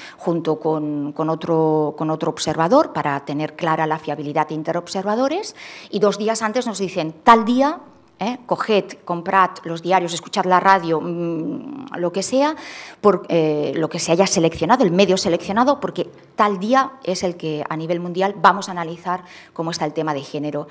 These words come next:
en la profesión. ¿M? Esto es profesión, por lo tanto, eh, me parecía importante también que conocieran la, la entidad. Pero vamos a seguir en ello, ¿no? Ah,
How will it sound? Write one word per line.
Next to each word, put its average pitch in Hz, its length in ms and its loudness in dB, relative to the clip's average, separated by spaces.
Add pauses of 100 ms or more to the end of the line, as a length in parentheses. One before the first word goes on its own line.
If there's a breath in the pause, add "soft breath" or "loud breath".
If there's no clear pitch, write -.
(200 loud breath)
en 156 140 -2
la 135 120 -2
profesión. - 580 -10 (200)
¿M? 285 160 -4 (340)
Esto 233 160 -2
es 247 100 -4
profesión, 143 580 -6
por - 160 -14
lo - 80 -12
tanto, 147 420 -4 (420 loud breath)
eh, 143 220 -2
me 143 140 -2
parecía 165 260 2
importante 139 460 -6
también 139 240 -2
que 135 280 -6
conocieran 135 560 -8
la, 131 280 -6 (680)
la 175 140 -6
entidad. 147 460 -12 (920 loud breath)
Pero 311 140 10
vamos 403 180 8
a 392 40 -2
seguir 339 280 4
en 247 100 6
ello, 151 300 2
¿no? 370 340 -2 (160)
Ah, 247 680 10